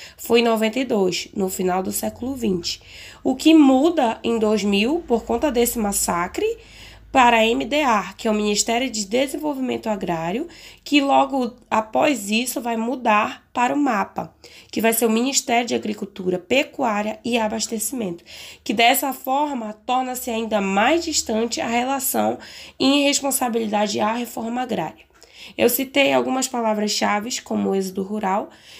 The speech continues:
Imagino que quanto mais o país conseguia,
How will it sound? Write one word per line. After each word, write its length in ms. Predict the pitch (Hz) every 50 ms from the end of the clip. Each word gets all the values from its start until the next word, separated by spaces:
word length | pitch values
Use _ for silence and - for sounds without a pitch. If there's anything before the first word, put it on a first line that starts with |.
| - - -
Imagino 460 | 247 247 233 226 233 220 247 247 247
que 140 | 247 240 226
quanto 420 | 220 - - 254 247 247 269 254
mais 480 | 247 226 220 226 233 254 285 294 269 262
o 80 | 285
país 720 | 277 - - 269 254 226 208 202 196 190 185 180 - - - - - - - -
conseguia, 840 | - - 220 226 214 - 226 190 185 208 226 247 254 240 226 226 -